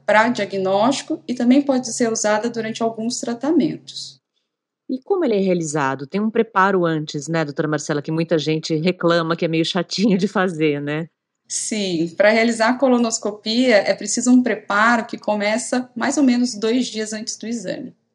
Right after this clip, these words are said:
Speaker 1: Nesse preparo, a gente vai ter algumas restrições na dieta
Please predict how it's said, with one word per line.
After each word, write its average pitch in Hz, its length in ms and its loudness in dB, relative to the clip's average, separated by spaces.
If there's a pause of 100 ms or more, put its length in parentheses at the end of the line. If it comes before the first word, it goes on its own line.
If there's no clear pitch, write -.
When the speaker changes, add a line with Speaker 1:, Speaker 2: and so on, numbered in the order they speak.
(180)
Speaker 1:
Nesse 247 240 -2
preparo, 254 600 2
a 240 60 2
gente 233 220 -2
vai 226 100 -4
ter 226 120 -4
algumas 240 380 2
restrições 247 600 -2
na 196 80 -6
dieta 185 760 0